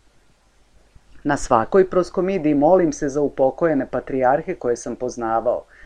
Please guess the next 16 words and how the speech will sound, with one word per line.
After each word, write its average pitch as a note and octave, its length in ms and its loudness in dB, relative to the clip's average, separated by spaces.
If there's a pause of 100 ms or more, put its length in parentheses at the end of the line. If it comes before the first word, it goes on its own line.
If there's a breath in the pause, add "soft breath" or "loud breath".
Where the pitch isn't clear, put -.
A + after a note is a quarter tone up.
(220 soft breath)
Benedikta D#3+ 680 0
Jerusalimskog, C#3 1120 -4 (120)
upokojio A#2+ 600 -6
se C3+ 160 -12
hiljadu D3+ 400 -2
devetsto D3 420 0
sedamdeset B2+ 640 -6
devete E3+ 520 0
godine, A#2 460 -2 (380 soft breath)
Diodora E3+ 560 4
Jerusalimskog C3+ 1080 0
i G#3+ 140 0
ruskog A#3 400 0
patrijarha D3+ 600 0
Alekseja C3+ 580 0
drugog. C#3+ 480 -4